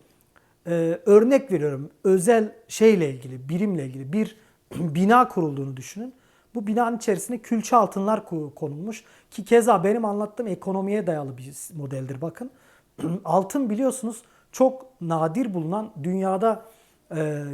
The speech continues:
yani belirli bir rezerve sahip olan bir, e, varlıktır ya da bir, e, şeydir yani, yani bir,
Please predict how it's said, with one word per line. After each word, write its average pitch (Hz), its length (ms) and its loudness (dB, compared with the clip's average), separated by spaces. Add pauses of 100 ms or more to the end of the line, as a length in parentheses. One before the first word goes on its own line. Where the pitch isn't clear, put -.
(120)
yani 165 340 -2
belirli 196 400 4
bir 202 140 2
rezerve 175 440 2
sahip 196 360 -2
olan 196 300 -2
bir, 220 220 -4 (340)
e, 160 40 -10 (320)
varlıktır 185 540 2
ya 151 160 -4
da 160 140 -2
bir, 185 240 -6
e, 147 580 -10 (360)
şeydir 190 380 -2
yani, 135 240 -8
yani 156 240 -10
bir, 175 140 -4